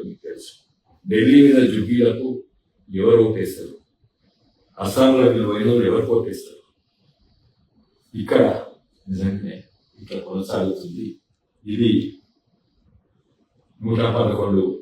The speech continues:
ఎంక్వైరీ చుట్టూ ఉంటారు, అక్కడ యాభై ఒక్క ఎంక్వైరీస్ అవుతున్నాయి. కానీ ఇది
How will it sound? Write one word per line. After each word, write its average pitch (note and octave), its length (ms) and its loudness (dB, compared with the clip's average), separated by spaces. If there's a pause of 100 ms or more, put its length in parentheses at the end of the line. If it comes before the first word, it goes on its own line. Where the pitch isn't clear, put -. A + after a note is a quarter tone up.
(140)
ఎంక్వైరీ - 340 -8
చుట్టూ - 220 -10
ఉంటారు, - 220 -8
అక్కడ - 160 -6 (120)
యాభై F#2+ 240 0
ఒక్క - 180 -8
ఎంక్వైరీస్ G2+ 380 -10
అవుతున్నాయి. F2 360 -16 (840)
కానీ G#2+ 260 0 (1040)
ఇది A#2+ 120 2